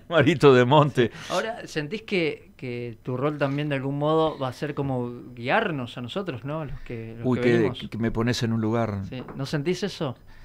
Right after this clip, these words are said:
Speaker 1: No,
Speaker 2: Que
Speaker 1: soy
Speaker 2: te vamos a mirar nosotros como, como la referencia.
Speaker 1: Soy un gran irresponsable en eso. Yo cre-,
Speaker 2: Mm.
Speaker 1: pienso que en estos momentos estoy hablando y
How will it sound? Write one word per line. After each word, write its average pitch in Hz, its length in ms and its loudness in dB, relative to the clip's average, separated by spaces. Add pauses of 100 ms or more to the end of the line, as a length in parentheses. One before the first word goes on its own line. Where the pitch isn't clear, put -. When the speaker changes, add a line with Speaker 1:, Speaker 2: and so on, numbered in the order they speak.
(500)
Speaker 1:
No, 127 200 4
Speaker 2:
Que 127 80 2
Speaker 1:
soy 139 360 2
Speaker 2:
te 143 100 0
vamos 156 320 2
a 143 80 2
mirar 151 260 2
nosotros 156 400 -4
como, 117 460 -8
como 117 180 -8
la 113 120 -8
referencia. 135 540 -4
Speaker 1:
Soy 143 220 -2
un 131 180 -4
gran 127 220 -2
irresponsable 110 720 -2
en 101 80 -2
eso. 101 200 -6
Yo 107 160 -4
cre-, 127 140 0
Speaker 2:
Mm. 131 140 -2
Speaker 1:
pienso 127 360 -2
que 113 260 -6 (260)
en 110 100 -2
estos 120 220 -2
momentos 120 320 0
estoy 120 180 0
hablando 127 400 -2
y 104 280 -8